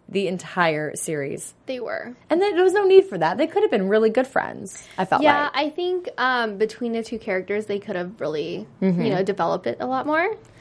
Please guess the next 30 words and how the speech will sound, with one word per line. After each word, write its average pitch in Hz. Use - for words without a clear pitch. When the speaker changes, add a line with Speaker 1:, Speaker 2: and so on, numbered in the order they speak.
Speaker 2:
I 208
thought 220
they 220
would 208
have 202
been 196
really 180
good -
friends -
if -
they 208
didn't 190
have 220
all 226
that 233
drama 269
between 269
Speaker 1:
But 190
they 180
Speaker 2:
them. 160
Speaker 1:
did. 170
And 285
there 302
was 302
no 349
reason 294
for 185
it -
ex-, 233
until, 247